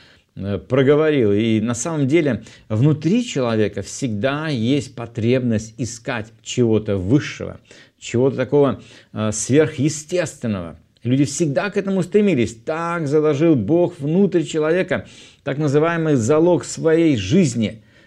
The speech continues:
чтобы люди жили. И когда Бог вдохнул в человека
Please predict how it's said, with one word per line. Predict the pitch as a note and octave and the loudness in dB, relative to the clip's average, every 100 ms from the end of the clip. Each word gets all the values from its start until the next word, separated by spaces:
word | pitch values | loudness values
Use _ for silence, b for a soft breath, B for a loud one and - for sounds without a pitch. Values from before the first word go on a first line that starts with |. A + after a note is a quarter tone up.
| b | b
чтобы | - A#2 A#2+ | -4 0 2
люди | C#3+ B2+ | 2 2
жили. | A2 F#2 F3 C3 E2 - B B B | 0 2 2 2 0 -8 B B B
И | - | -6
когда | A#2+ C3+ D3 C#3 | -2 0 -2 -2
Бог | A2 A2+ F#3+ B2 | 0 4 4 4
вдохнул | A2 C#3 D3+ - F3+ A3+ A#2+ | 0 0 -2 0 2 4 2
в | |
человека | - A2+ A2 C#3 - E2 | -2 -6 -2 -2 -4 -12